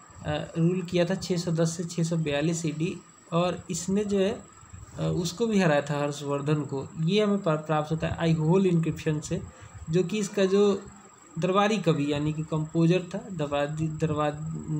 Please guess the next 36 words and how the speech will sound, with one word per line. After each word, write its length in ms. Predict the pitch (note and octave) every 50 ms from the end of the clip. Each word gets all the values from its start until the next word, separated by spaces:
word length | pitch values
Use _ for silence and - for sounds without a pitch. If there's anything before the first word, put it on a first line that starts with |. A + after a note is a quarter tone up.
| D3 C#3+
दरबारी 500 | D3+ D3+ D3+ C#3+ D3 D3 D3+ D3+ E3 F#3+
कवि 340 | F3 - D#3 C#3 C#3 D#3+ F#3+ F#3+ - - - - - - - - - - - - -
कोर्ट 360 | - A#3 A#3+ B3 B3 A3 - G#3
पोएट 520 | E3+ - D#3+ D#3 D3+ D#3 E3+ E3 - - D#3
रवि 280 | D#3 D#3 D#3 D3+ E3+
कीर्ति 380 | E3 D#3+ D#3 C#3 C#3 C#3 D3 C#3+
ने 120 | D3+ E3+
ये 160 | F#3+ F#3+ E3+ D3+
इंस्क्रिप्शन 420 | C#3+ C#3 - C#3+ B2 - - D3+
लिखा 300 | C#3+ C#3 C3+ C#3 - C#3
था, 120 | C#3 C#3
जिसमें 340 | C#3 C#3 C#3 C#3 D3 D3 C#3
तारीख 340 | - C#3+ C#3+ C#3+ D3+ D#3 -
के 80 | - -
पुल 300 | - - - E3+ E3+ D#3+
बांध 300 | D#3 D3 C#3+ C#3 C#3 C#3
दिया 160 | C#3 C#3 C#3
था 80 | C#3
इसने। 280 | C#3 C3+ - D#3 D#3+ E3+ - - - - - - - - - F3 E3
Appointment 520 | E3 - F3 F3+ F#3+ F#3+ F#3 G3+ A3 G#3+
of 180 | G3+ A3 G#3 G3+
women 580 | - - D#3+ E3 E3+ F3+ F#3 G3 G3+ G3+ G3 G3 - - F#3
often 240 | E3 D#3+ E3+ F#3 F#3
in 160 | F#3 F#3 F#3+
high 320 | F3 E3 D#3+ E3 F3 E3+
position 480 | - E3 D#3 D#3 D#3+ - F3 E3 D#3+ D#3
इस 200 | - D#3 D#3 - - D3+ D3+ D3 D3 C#3+ - - - -
वंश 420 | D#3 D3+ C3+ D3+ D3+ D#3 D#3 - -
में 180 | D3 C#3+ C#3+
था, 280 | - - C#3 D#3 E3 - - - - - - - - - - -
इस 240 | E3 D#3+ - - - D#3+
डायनेस्टी 540 | E3 D#3+ D#3+ D#3 D#3+ D#3+ - - E3+ E3+
का 140 | D#3+ E3 D#3
खास 340 | D#3 - - D3+ D3 C#3 D3
बात 260 | D3+ C#3 C#3 C#3 - -
था। 120 | D#3+ E3